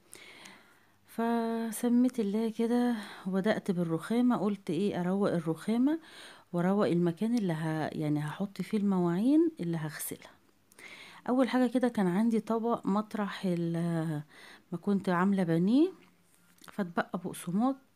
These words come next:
وهجهز كده ايه، كنت شارية حاجات كده للبقسماط، هبتدي اجهزها والمها عشان اطلع الاطباق دي اغسلها واحطها في البطرمان بتاعها وهشيلها.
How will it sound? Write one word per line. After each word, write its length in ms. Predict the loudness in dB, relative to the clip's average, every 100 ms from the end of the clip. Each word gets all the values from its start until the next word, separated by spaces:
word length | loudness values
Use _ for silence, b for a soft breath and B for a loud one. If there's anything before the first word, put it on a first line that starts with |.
| _ _ _ _ _ _ _ _ -20 -14 -4
وهجهز 640 | 0 2 2 2 0 -4
كده 220 | -4 -2
ايه، 120 | -2 -2
كنت 220 | -6 -10
شارية 280 | -4 -2 -2
حاجات 360 | -4 -4 -6
كده 200 | -6 -4
للبقسماط، 560 | -4 -4 -8 -6 -4 -4 -8 B B B B B
هبتدي 380 | -8 -4 -2 0
اجهزها 720 | 0 0 0 -2 -2 0 0
والمها 800 | 2 2 2 2 2 0 0 0
عشان 240 | -2 0
اطلع 400 | 0 -2 -2 -2
الاطباق 300 | -2 -2 -2
دي 140 | 0 -2
اغسلها 600 | -4 -6 -4 -2 -4 -6 B B B B -12
واحطها 400 | -10 -8 -2 0
في 120 | 0
البطرمان 580 | 0 -2 -2 2 2 2
بتاعها 420 | -2 -2 0 0
وهشيلها. 520 | 0 0 -4 -6 -10